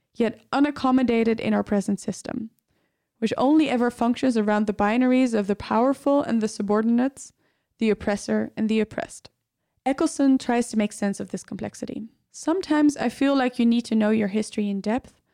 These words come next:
but sometimes I feel like it doesn't matter. In a sense, we're already sitting on archives of information that determine our identity. But up until last year, I hadn't ever contemplated the word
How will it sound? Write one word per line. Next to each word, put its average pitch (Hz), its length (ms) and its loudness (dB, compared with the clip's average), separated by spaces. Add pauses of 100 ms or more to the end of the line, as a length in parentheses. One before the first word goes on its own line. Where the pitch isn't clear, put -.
(220)
but - 160 -10
sometimes 370 680 -4
I 254 100 0
feel 262 220 0
like 240 180 0
it 220 100 -4
doesn't 202 260 -2
matter. 202 340 -6 (160)
In 269 140 4
a 277 60 4
sense, - 600 -4 (580)
we're 254 180 2
already 262 300 2
sitting 254 360 0
on 226 140 2
archives 226 500 0
of 208 100 0
information 214 680 0
that 214 160 0
determine 226 500 -2
our 202 220 2
identity. 208 680 -4 (280)
But 226 120 0
up - 200 -2
until 285 280 2
last 233 420 0
year, 247 360 0 (100)
I - 40 -14
hadn't 254 340 -2
ever 226 240 0
contemplated 220 720 -4
the 208 80 -2
word 208 240 -2